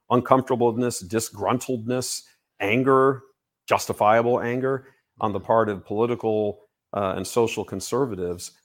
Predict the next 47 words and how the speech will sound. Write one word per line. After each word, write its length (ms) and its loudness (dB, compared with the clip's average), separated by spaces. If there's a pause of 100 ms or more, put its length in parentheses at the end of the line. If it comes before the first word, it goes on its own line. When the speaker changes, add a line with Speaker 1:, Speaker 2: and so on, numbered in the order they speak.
(160)
Speaker 1:
who 160 0
are 240 2
feeling 540 -4
like 220 -4
they're 140 0
being 320 -8
bullied 460 -2
and 140 -14
forced 420 -2
and 220 -14
backed 280 2
into 180 -2
every 260 -2
corner 380 -4
that 120 -10
you 100 -14
can 140 -14
possibly 640 -4
be. 500 -4 (400)
Yeah, 280 6
I 120 4
don't 240 4
know 140 6
where 360 4
the 160 0
escape 580 -2
valve 420 0
of 140 -8
that 260 0
is 240 -6
for 160 -6
all 140 2
of 80 -6
that 180 -4
anger 440 -2
and 140 -8
resentment 640 -8
and 80 -4
everything, 560 -4
but, 300 -6
uh, 240 -2
Speaker 2:
Mm-hmm. 120 -14 (340)
Speaker 1:
uh, 240 0
it 160 -8
certainly 460 0
is 180 -2
looking 720 0